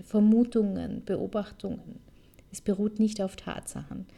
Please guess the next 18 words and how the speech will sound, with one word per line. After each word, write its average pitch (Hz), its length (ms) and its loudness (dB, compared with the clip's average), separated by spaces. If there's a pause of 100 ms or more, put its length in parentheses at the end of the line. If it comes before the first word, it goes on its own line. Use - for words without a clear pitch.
(300)
Und 190 80 2
ich 190 100 0
kann 226 220 4
dir 269 140 8
sagen, 220 320 2
du 214 80 2
wirst - 320 -4
immer 262 360 6
und 170 140 -2
in 175 140 -2
jedem 226 340 6
Fall 214 380 0
den 208 200 4
Beweis 185 460 0
bekommen 190 480 -2
für 190 300 -2
deine 185 340 -4
Gedanken. 175 680 -6